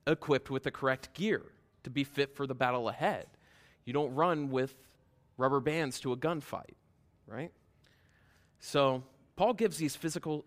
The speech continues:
examples and their characteristics to display the characteristics that we should be equipped with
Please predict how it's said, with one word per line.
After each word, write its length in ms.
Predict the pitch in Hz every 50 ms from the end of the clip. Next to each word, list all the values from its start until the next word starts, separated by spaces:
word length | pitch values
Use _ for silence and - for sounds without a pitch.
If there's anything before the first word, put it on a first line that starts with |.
| -
examples 580 | 143 135 120 120 135 131 127 - 135 123 117 - -
and 180 | 156 170 185 180
their 80 | 165
characteristics 1120 | 151 - - 170 156 139 - - 139 131 151 190 196 - - - 107 85 - - - - - _ - - - - _ -
to 80 | 135
display 480 | 123 135 - - - - 196 202 170 147
the 100 | 127 123
characteristics 800 | - - 160 156 - - 135 135 147 143 - - 131 117 - -
that 160 | - 120 107 95 110 120 123
we 440 | 135 180 240 247 143 120 120 135 156 160 _ _ _ _ _ _ _ _ _
should 260 | - - - 131 117
be 180 | - 143 135
equipped 460 | 135 131 - - - 202 196 202 - 120
with 240 | 110 104 101 107